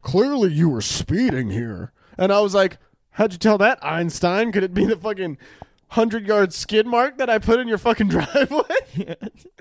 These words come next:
Speaker 1: Could
Speaker 2: Was
Speaker 1: that
Speaker 2: it,
Speaker 1: be the
Speaker 2: was
Speaker 1: telling
Speaker 2: it,
Speaker 1: tale?
Speaker 2: was it, like, literally just, like, their private drive?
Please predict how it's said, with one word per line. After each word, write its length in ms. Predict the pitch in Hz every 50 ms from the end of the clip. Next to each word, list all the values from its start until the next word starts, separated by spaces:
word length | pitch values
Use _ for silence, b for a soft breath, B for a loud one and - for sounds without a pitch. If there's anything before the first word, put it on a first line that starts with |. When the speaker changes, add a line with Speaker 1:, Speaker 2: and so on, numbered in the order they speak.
| 427 440 466 440 392 B
Speaker 1:
Could 120 | - 247 247
Speaker 2:
Was 80 | 240
Speaker 1:
that 100 | 247 254
Speaker 2:
it, 60 | 220 202
Speaker 1:
be 80 | 320
the 100 | 294 277
Speaker 2:
was 100 | 254 240
Speaker 1:
telling 280 | 240 269 262 277 285 269
Speaker 2:
it, 40 | 220
Speaker 1:
tale? 480 | - 240 247 254 269 302 330 349 349
Speaker 2:
was 160 | 269 247 233
it, 80 | 285 277
like, 180 | 277 269 247 226
literally 400 | 208 202 208 233 247 254 247 233
just, 180 | 196 226 214 -
like, 140 | 214 208
their 100 | 190 190
private 460 | 185 - - 180 170 175 180 180 170 160
drive? 480 | 165 156 151 147 151 165 170 196 208